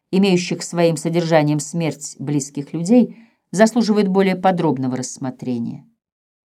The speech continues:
Но я оставлю его до исследования типических сновидений.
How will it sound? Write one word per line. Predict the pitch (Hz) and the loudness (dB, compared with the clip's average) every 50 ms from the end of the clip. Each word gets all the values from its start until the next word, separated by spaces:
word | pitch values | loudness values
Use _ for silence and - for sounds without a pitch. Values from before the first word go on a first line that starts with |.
| _ _ _ _ _ _ _ _ _ _ _ _ | _ _ _ _ _ _ _ _ _ _ _ _
Но | - 180 190 | 0 4 6
я | 208 202 196 | 6 6 6
оставлю | 190 190 - - - 262 196 165 151 | 4 2 -2 -2 -2 0 0 0 0
его | 143 139 131 135 135 | 0 0 0 -2 -4
до | 131 135 151 151 143 | -2 -2 0 0 0
исследования | 147 147 - - 151 151 135 135 131 139 139 139 143 139 | -2 -4 -6 -6 -4 -4 -4 -4 -4 -2 -2 -2 -2 -2
типических | 143 - 170 180 - 143 - - - - - 135 - | -4 -8 -8 -8 -8 -8 -8 -10 -12 -12 -12 -12 -12
сновидений. | - - 151 147 160 151 143 139 131 120 113 117 - | -8 -8 -6 -4 -4 -2 -2 -2 -2 -2 -4 -6 -8